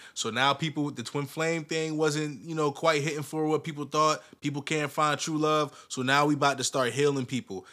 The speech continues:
This is how they do it. So people were diagnosed with P T S D, uh, was being walked through their bad memories in, like, a meditative state, right? And they had, like, something called an empathy coach,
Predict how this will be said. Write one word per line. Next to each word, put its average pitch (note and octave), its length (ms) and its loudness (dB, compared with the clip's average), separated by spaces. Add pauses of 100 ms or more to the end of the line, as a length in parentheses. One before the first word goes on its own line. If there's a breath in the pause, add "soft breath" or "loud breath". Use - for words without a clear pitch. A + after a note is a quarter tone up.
(140)
This D#3 160 0
is D#3 100 4
how D#3+ 160 6
they C#3+ 140 2
do B2+ 240 -2
it. F2 100 -14 (260 soft breath)
So C#3 200 2
people G#3 300 2
were F3 80 4
diagnosed E3 640 4
with C#3 120 -4
P F#3 160 -8
T F3 240 0
S D3+ 180 2
D, A#2 380 -4 (280 soft breath)
uh, A2+ 320 0
was A#2+ 140 -2
being C#3 260 0
walked D#3+ 280 4
through E3 100 -2
their C#3 160 4
bad C3+ 400 2
memories C3 480 -2
in, B2+ 100 -4
like, B2 180 2
a A#2 60 -2
meditative C#3 680 -2
state, B2 320 -2
right? A2 300 -4 (200 loud breath)
And A2 80 -8
they B2+ 80 -2
had, C3+ 200 4
like, B2+ 180 4
something C#3 220 -2
called B2+ 180 0
an A2+ 60 -2
empathy C#3 360 -4
coach, A#2 440 -6